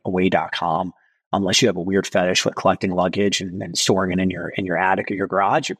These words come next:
you're, you're a traveler. Like, it's just as simple as that. We don't need twenty-seven data points. We don't need all this sort of stuff to tell us that you're a traveler.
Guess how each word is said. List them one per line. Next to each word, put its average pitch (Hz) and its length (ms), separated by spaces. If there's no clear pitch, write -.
you're, 107 120
you're 117 160
a - 20
traveler. 120 560
Like, 113 160
it's - 100
just 135 160
as 113 80
simple 101 320
as - 80
that. - 80
We 135 100
don't 131 120
need 123 140
twenty-seven 120 600
data 101 240
points. 104 600
We 98 80
don't 107 120
need 104 160
all 101 180
this 104 180
sort 113 380
of 95 120
stuff 85 520
to 110 100
tell 92 280
us - 140
that 90 260
you're 101 120
a - 20
traveler. - 440